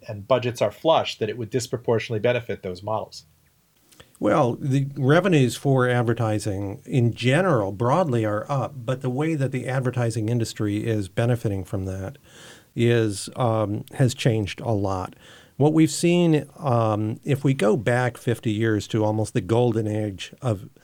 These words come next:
Speaker 2: advertising, when we could buy advertising on three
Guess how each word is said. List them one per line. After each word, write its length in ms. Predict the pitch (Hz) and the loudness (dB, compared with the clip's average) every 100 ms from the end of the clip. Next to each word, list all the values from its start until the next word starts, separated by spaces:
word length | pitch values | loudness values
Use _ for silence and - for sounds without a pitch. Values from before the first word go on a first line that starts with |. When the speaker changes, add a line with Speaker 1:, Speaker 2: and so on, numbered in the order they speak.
| _ - | _ -6
Speaker 2:
advertising, 840 | 117 123 117 113 107 107 113 107 104 | -2 0 0 0 0 0 -2 -2 0
when 260 | 107 104 - - _ | -2 -2 -8 -20 _
we 120 | 123 | -2
could 180 | 127 120 | 0 0
buy 300 | 120 120 131 | 0 2 2
advertising 680 | 123 123 117 120 123 110 117 | 2 2 0 0 0 0 -2
on 160 | 113 | -2
three 640 | 107 - 110 131 127 127 123 | -4 -6 0 2 2 0 -2